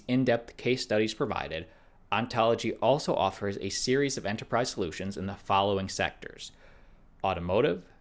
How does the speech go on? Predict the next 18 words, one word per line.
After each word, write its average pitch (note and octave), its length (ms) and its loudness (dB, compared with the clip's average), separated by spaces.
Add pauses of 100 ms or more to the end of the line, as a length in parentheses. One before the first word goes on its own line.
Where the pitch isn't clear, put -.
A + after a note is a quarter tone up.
(160)
component B2+ 760 0 (300)
authentication, B2+ 1000 2
simplifying A#2 560 -2
the G#2 80 -10
supply A2+ 360 0
chain, A#2 360 -4 (440)
data G2 240 2
marketplace, A#2+ 880 2
lowering F#2 360 -2
transactions, G#2+ 760 -2 (220)
transaction A2+ 520 0
costs, - 640 -4 (560)
improving G2+ 460 -2
data F#2+ 220 0
quality, C#3 480 6
ensuring A2+ 380 -4
proper G#2 600 -2
data F#2+ 240 0